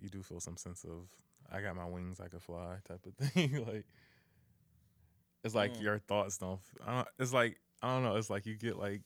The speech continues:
Speaker 1: the handcuffs off of your brain, I guess.
Speaker 2: Mm.
Speaker 1: It's like you can actually live life. Like, I'm not one of those people who go to, like, a concert or a sporting event and, like, have to record everything. Like, I feel like those type of people, they're not, like, living in the moment as much.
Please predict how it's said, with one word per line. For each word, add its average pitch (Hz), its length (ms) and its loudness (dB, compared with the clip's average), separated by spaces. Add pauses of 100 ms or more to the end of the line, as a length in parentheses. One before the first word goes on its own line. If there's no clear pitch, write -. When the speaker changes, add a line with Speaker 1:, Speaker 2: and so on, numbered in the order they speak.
(120)
Speaker 1:
the 92 100 -4
handcuffs 92 400 -2
off 90 140 -4
of 92 80 -6
your 90 120 -2
brain, 85 380 -6
I - 160 -12
guess. - 420 -14 (420)
Speaker 2:
Mm. 107 320 -10 (320)
Speaker 1:
It's - 100 -14
like - 100 -6
you - 40 -6
can 85 100 -2
actually 90 260 -4
live 85 260 -6
life. 69 240 -6 (160)
Like, 98 160 0
I'm 117 100 6
not 127 140 6
one 120 120 4
of 113 40 4
those 113 100 2
people 107 240 -4
who 95 40 -6
go 98 160 2
to, 104 180 -2
like, 95 180 -2
a 90 60 -8
concert 101 400 0
or 90 60 0
a 98 40 -4
sporting 90 320 -4
event 90 240 -4 (100)
and, 85 100 -6
like, 82 260 -6 (280)
have 98 180 -2
to 98 100 -6
record 92 420 -4
everything. 90 560 -6
Like, 78 180 -8 (520)
I 98 80 -4
feel 110 80 0
like 92 160 2
those 95 200 -2
type 98 140 -4
of 92 100 -4
people, 98 320 -8
they're 95 160 -2
not, 90 200 -4
like, 85 180 -4
living 92 320 -2
in 87 100 -6
the 85 60 -8
moment 98 500 -6
as 107 120 -10
much. 123 320 -8